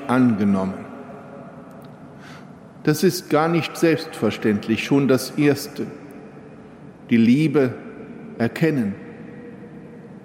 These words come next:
Es gibt viel, was auch uns an Liebe geschenkt wird, und wir nehmen es nicht wahr.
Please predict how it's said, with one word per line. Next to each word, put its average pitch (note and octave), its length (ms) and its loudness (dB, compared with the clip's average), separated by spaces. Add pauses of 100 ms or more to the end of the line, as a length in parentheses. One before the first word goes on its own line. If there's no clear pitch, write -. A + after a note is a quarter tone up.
(400)
Es D3+ 160 2
gibt F3+ 220 0
viel, G#3+ 380 4
was D#3 240 0
auch D3+ 240 0
uns F#3+ 320 2
an C#3 180 4
Liebe D#3+ 400 2
geschenkt D3+ 580 0
wird, E3 200 2 (1200)
und A#2+ 140 -2
wir C3 100 4
nehmen C3+ 460 4
es A#2 260 -2
nicht - 320 -2
wahr. A#2+ 360 0